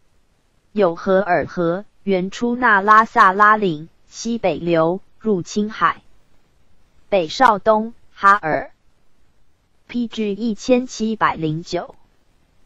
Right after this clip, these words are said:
济河源出青海北岸哈尔济山，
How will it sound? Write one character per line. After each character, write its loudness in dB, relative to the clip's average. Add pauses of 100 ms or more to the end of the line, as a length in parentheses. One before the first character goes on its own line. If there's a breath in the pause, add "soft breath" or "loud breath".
(580)
济 -4
河 -2 (180)
源 -2
出 -4
青 -6
海 -2
北 -2
岸 2
哈 6
尔 2
济 -4
山， 0